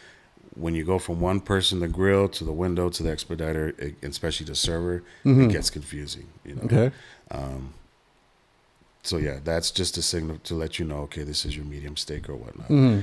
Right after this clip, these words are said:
Speaker 1: Now, checking temperature, the smart thing to do would be using a thermometer.
Speaker 2: Mm-hmm.
Speaker 1: We always tell the students, use your thermometer, um, stick it in the thickest part, um, or usually the middle.
Speaker 2: Right.
Speaker 1: Um,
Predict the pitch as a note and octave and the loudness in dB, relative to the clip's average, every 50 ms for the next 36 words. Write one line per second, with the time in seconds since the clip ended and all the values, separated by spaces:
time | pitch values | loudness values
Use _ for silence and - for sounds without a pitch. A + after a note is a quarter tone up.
0 | - - - - D2+ D2+ D2 - - G2 F#2 - F#2 E2 D#2+ - A2 A2 A2 A2 | -2 -6 -8 -6 -6 -4 -2 2 2 2 2 2 -4 -4 0 0 0 2 2 0
1 | F#2 - - E2+ D#2+ D#2 D2+ D2 D2 E2 D#2+ D2+ - - F#2 G2+ A2 A#2+ A#2 A#2 | -2 0 -2 -2 -2 -2 -2 -4 -8 -8 -4 -4 -2 -2 0 0 0 0 0 -2
2 | A2 G2+ F2 E2+ D#2+ D2+ D#2+ D#2 D#2 D#2 D2+ C#2+ D#2+ D2+ D2 D2 D2 C#2+ - - | -4 -2 -2 -2 -2 -4 -4 -4 -2 -4 -4 -6 -6 -6 -4 -4 -6 -6 -10 -12
3 | - D#2 D#2 D2 D2 D2+ C#2+ C#2 - D2+ D2 C#2+ C2+ B1+ A#1+ G1+ G1+ - - _ | -10 -8 -6 -6 -6 -6 -6 -6 -6 -8 -8 -8 -10 -12 -14 -14 -16 -18 -20 _
4 | - - C3 A2 A#2+ A2+ F#2+ E2+ - D2+ C#2+ C#2 D2+ D2+ - - E2 D2+ D#2 - | 0 2 4 4 4 4 2 -2 -4 -4 -4 -2 -4 -4 -2 -2 -2 -2 -2 -2
5 | - - E2 D#2 D2+ D2+ D2 D2 - - - - - D2+ D#2+ D#2+ E2+ E2+ - E2+ | -2 -2 -2 -2 -2 -2 -4 -4 -6 -8 -8 -8 -6 -6 -4 -4 -4 -4 -4 -2
6 | E2+ E2+ E2+ E2+ F2 F2 E2+ F2 F2 F2 F2 - - - - - - _ - D2 | 0 0 2 2 2 2 2 2 2 0 -2 -6 -14 -20 -20 -20 -20 _ -8 -6
7 | D2+ D2+ D#2 D2+ - - - D#2 C#2+ - D#2 D#2+ D2+ D2+ C#2+ C#2 C#2 - - E2 | -4 -4 -4 -4 -6 -6 -8 -8 -8 -6 -6 -6 -6 -6 -6 -8 -8 -6 -6 -6
8 | D2 - D#2+ - - - E2+ E2 D#2 D#2 D#2 - _ _ _ _ _ _ E2 D#2+ | -6 -6 -8 -8 -8 -6 -6 -4 -4 -4 -6 -10 _ _ _ _ _ _ -8 -6
9 | D2+ D2 C#2+ C#2 C#2 D2 D2+ - C2 C#2+ C#2 - D#2+ D#2 D2+ D2 D2+ D2+ C#2+ D2 | -6 -6 -8 -8 -10 -12 -14 -16 -16 -18 -16 -14 -12 -12 -10 -10 -10 -8 -6 -6
10 | C#2+ D2 D2+ D2 D2+ D#2 - - - - - - - - - - - G#2+ G#2 F#2 | -4 -4 -4 -4 -6 -8 -8 -12 -18 -20 -20 -20 -20 -20 -10 -4 0 0 0 0
11 | F#2 - - D2 C#2+ C#2 C#2 C#2 C#2 C#2 C#2 | -2 -6 -8 -8 -8 -8 -8 -8 -8 -10 -12